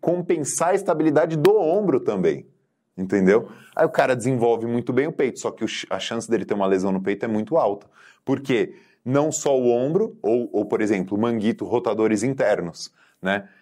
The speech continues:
Não só o ombro tá instável, como o peitoral tá sustentando o movimento da rotação interna dele. E não o subescapular que tá lá mais interno. Então você vê que, "Ah, meu peito trava direto."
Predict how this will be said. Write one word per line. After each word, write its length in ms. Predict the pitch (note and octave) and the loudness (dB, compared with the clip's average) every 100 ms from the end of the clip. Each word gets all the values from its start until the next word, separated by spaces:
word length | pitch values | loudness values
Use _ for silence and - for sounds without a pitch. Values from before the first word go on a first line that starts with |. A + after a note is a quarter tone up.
| _ | _
Não 280 | A#2+ C#3 E3 | -2 0 -2
só 320 | D#3+ - C#3 | -4 0 2
o 80 | C3 | 4
ombro 300 | C3 B2 A#2+ | 2 2 0
tá 180 | B2 B2 | 0 -2
instável, 760 | C3+ C3+ - A#2+ B2+ D#3 F#3 F3+ | -2 -4 0 0 2 2 0 0
como 300 | D3+ D3+ E3 | -4 -2 -2
o 60 | D#3 | -2
peitoral 520 | D#3 C#3+ C#3+ C#3 C#3 | -2 -4 0 2 2
tá 120 | C#3 | 0
sustentando 1080 | C#3 D#3+ D3+ E3 C#3+ B2+ D#3 F3+ G#3+ G#3+ G3+ - | -2 -4 -4 -2 -4 -2 -2 0 2 2 0 -2
o 80 | |
movimento 480 | C#3+ D3+ C3+ C#3+ D3 | 0 0 0 -2 0
da 80 | C#3 | 0
rotação 440 | C3 C3 C3 - B2 | 0 -2 -4 -4 -6
interna 360 | A2+ A2+ A2 | -2 -2 -2
dele. 320 | G2+ D#2+ D2+ - _ _ _ | -2 -2 -6 -14 _ _ _
E 80 | A2 | 0
não 300 | A#2+ A#2+ B2 B2 | 4 4 4 2
o 40 | |
subescapular 960 | - B2+ A#2+ - C3 - D3 A2+ A2+ - | -2 -4 -2 -2 -2 0 2 2 0 -4
que 60 | |
tá 160 | - G#2+ | -2 2
lá 120 | G#2 | 2
mais 220 | A2 A2 | 0 -2
interno. 480 | G#2+ A#2 F2+ D2+ D2 - _ _ _ _ E2 | -2 0 0 0 -6 -14 _ _ _ _ -10
Então 260 | D#2+ G#2 | -2 -2
você 160 | G#2+ A#2 | 0 0
vê 160 | G#2 A#2+ | 0 0
que, 320 | - D3+ D#3 - _ _ - | 0 -4 -4 -12 _ _ -2
"Ah, 220 | D3 D#3+ | 0 2
meu 160 | C#3+ | 0
peito 320 | C#3+ D3+ C#3+ D3+ | 0 -2 -2 -2
trava 320 | D3 C#3+ D3 | 0 2 2
direto." 680 | D3+ D#3 A#2+ G2 - D2+ | 2 2 2 0 -4 -8